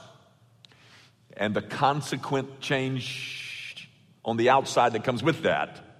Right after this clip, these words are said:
nothing is so powerful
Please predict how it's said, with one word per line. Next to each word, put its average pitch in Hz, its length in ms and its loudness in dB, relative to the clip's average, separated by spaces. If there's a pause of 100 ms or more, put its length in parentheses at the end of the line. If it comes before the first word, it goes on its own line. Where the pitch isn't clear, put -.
(2750)
nothing 170 580 4
is 160 160 2
so 151 220 4
powerful 104 580 0